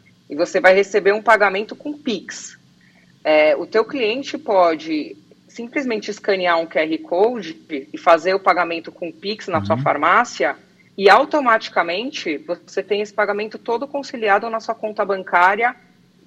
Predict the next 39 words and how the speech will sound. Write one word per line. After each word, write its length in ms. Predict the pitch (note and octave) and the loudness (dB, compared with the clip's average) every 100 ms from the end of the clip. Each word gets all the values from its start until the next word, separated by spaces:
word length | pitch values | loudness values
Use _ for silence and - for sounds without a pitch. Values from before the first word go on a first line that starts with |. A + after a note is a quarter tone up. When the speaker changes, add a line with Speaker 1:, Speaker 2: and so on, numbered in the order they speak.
| _ | _
Speaker 1:
dentro 380 | F3+ G#3 A#3+ B3+ | 4 4 4 -4
do 100 | B3+ | -4
seu 160 | - B3+ | -4 -4
sistema 420 | B3+ - A#3 A#3 | -6 -6 -4 -4
de 120 | A#3 | -4
gestão. 480 | B3+ C#4 - F#3 E3 _ _ _ _ | -4 -4 -2 -2 -4 _ _ _ _
Speaker 2:
E 80 | A2 | -4
já 120 | A#2 | 4
Speaker 1:
Quer 80 | A2+ | 4
dizer, 100 | B2+ | 6
Speaker 2:
recolhe 120 | B2+ | 4
Speaker 1:
você 80 | C#3+ | 4
não 80 | - | 2
Speaker 2:
impostos 200 | - B2+ | 0 0
Speaker 1:
precisa 180 | B3 A#3 | -2 2
ir 80 | A3 | 6
lá 220 | F#3+ G3 | 8 8
Speaker 2:
também, 100 | G3 | 8
Speaker 1:
e 20 | |
Speaker 2:
né? 80 | F#3+ | 4
Speaker 1:
olhar. 580 | F3+ E3 F3 E3+ D#3 - _ _ _ _ _ _ _ _ _ _ _ _ _ _ _ | 2 2 4 4 0 -4 _ _ _ _ _ _ _ _ _ _ _ _ _ _ _
Speaker 2:
Ui, 160 | - F#2 | -16 -16
desculpa, 400 | - - C3 G#2+ | -14 -6 -4 -2
e 20 | |
já 140 | A2 C3+ | 0 2
recolhe 400 | C3+ C3 C3+ B2+ | 2 2 2 2
Speaker 1:
Já, 140 | E3+ | 2
Speaker 2:
impostos 240 | C3 C3 - | 2 4 4
Speaker 1:
já 40 | |
Speaker 2:
também 280 | A#2 A2 B2 | 2 2 2
na 120 | A2+ | 2
Speaker 1:
totalmente 240 | G2+ G2 | 0 0
Speaker 2:
hora, 160 | A#2 B2 | 0 -2
né? 40 | - | 4
Nota 100 | G3 | 4
Speaker 1:
integrado. 400 | G3 A3 G3 G#3 | 6 6 6 4
Speaker 2:
fiscal, 360 | C#3+ A2+ A2+ G#2+ | 0 -2 -2 -2
né? 200 | G#2+ B2 - _ | -6 -8 -16 _
Uhum. 200 | G2+ A#2 | -6 -6